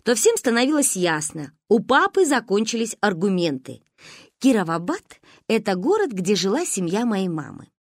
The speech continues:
В народе шла молва, что девушки из Кировобада славятся капризным, неуступчивым характером, что они сильно избалованы и не видят ничего дальше своего носа,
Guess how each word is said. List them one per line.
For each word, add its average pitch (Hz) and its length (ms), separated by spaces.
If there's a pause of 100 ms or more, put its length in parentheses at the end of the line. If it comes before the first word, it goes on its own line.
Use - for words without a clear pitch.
(180)
В 202 140
народе 294 420
шла 247 280
молва, 180 480 (320)
что - 240
девушки 196 460
из 220 340
Кировобада 190 760 (260)
славятся 381 520
капризным, 285 800 (160)
неуступчивым 262 800
характером, 151 800 (300)
что - 180
они 240 180
сильно 226 380
избалованы 311 680 (240)
и 494 160
не 339 100
видят 285 300
ничего 233 360
дальше 220 360
своего 185 360
носа, 131 440